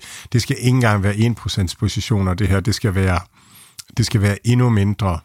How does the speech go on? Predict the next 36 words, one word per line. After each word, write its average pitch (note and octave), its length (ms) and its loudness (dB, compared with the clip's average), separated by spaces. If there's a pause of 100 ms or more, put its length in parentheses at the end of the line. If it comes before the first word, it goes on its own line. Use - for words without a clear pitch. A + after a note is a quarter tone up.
(120)
for A2+ 200 2
at F#2 80 2
man G2 140 2
kan A2 120 0
investere G2+ 360 2
lidt G#2+ 200 0
i A#2+ 80 2
dem G2 100 -2
alle G2 200 2
sammen, F#2 320 -2
og F#2+ 80 -4
så - 120 0
er A2 40 2
der G#2+ 80 0
en G#2+ 220 0
af F2+ 140 -2
dem, G2 100 -2
der F#2 120 -4
bare F#2+ 340 0 (400)
ender G#2+ 220 2
med G2+ 180 2
at, F#2 320 0 (500)
at G2+ 100 2
finde A2 260 2
ud A2 40 4
af, G#2 120 2
hvordan F#2+ 260 2
vi G#2 80 2
kan G2+ 160 0
have, G2 180 2
lave G2+ 260 2
en G2+ 140 0
quantum G2+ 340 0
stew G#2 280 -2
computer, G2 540 -2 (540)
øh, F#2+ 460 0